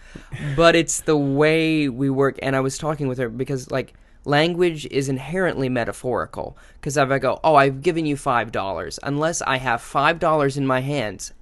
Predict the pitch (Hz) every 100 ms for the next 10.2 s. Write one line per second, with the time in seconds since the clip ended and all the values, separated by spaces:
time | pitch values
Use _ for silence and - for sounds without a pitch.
0 | - 117 101 - 123 135 165 156 120 -
1 | - 65 57 - - - - - - -
2 | 143 143 135 107 92 - - 165 131 -
3 | - - - - - 139 139 - 170 160
4 | 151 147 139 147 147 151 147 151 135 120
5 | - - - - - 139 - 147 165 147
6 | - 143 - 143 139 131 127 131 123 113
7 | 107 - - 143 135 123 - - - 143
8 | 127 110 - 147 135 147 127 139 127 127
9 | 127 113 123 117 117 113 127 131 123 120
10 | - -